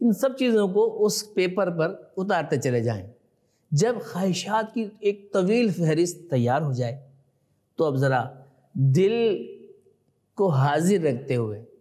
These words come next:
عقل کو سامنے رکھتے ہوئے غور کریں، اس فہرست کے اندر سے دیکھیں کہ کون کون سی چیزیں ایسی ہیں جن کے بغیر زندگی گزر سکتی ہے۔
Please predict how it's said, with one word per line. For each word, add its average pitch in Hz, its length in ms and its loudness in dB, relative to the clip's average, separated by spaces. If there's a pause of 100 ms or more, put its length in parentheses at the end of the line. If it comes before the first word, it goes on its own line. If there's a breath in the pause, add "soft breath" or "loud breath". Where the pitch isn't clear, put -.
(140)
عقل 196 320 -2
کو 196 200 0
سامنے 170 460 0
رکھتے 147 280 0
ہوئے 135 240 0 (420 loud breath)
غور 185 260 2
کریں، 170 400 -2 (320)
اس 240 300 0
فہرست 214 340 2
کے 247 80 0
اندر 214 160 4
سے 226 140 2
دیکھیں 160 560 0 (320)
کہ 254 100 0
کون 254 400 0
کون 269 120 2
سی 247 120 -2
چیزیں 226 280 2
ایسی 208 320 2
ہیں 165 120 2 (520 soft breath)
جن 226 260 2
کے 247 120 2
بغیر 196 480 4 (520)
زندگی 175 600 2
گزر 151 280 2
سکتی 120 520 -4
ہے۔ 95 40 -10